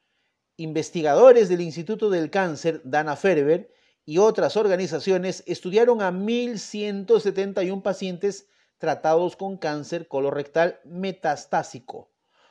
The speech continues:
los cuales pertenecían a un ensayo clínico en fase tres que comparaba los beneficios de usar fármacos basados en inmunoterapia junto a la quimioterapia estándar.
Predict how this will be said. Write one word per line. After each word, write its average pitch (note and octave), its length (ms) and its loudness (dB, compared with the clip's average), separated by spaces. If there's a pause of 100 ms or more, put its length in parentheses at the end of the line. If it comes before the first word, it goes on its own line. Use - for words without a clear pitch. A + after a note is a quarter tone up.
(120)
los A#2 220 -10
cuales E3+ 520 0
pertenecían C3+ 840 -6
a B2 80 -4
un D#3+ 140 -6
ensayo F3+ 400 -2
clínico G#3 500 -2
en C3+ 160 -10
fase D3 300 -4
tres F#3 420 -2 (340)
que A3 160 -4
comparaba F#3+ 960 4 (220)
los D#3+ 240 0
beneficios D#3 640 -4
de F#3 80 -4
usar E3+ 300 0
fármacos C#3+ 680 -2
basados A#2+ 600 -2
en A#2+ 420 -14
inmunoterapia F#3+ 1080 2 (880)
junto F3 720 -2
a - 80 -8
la B2+ 260 -6
quimioterapia D#3 1000 -4 (160)
estándar. A#2 720 -10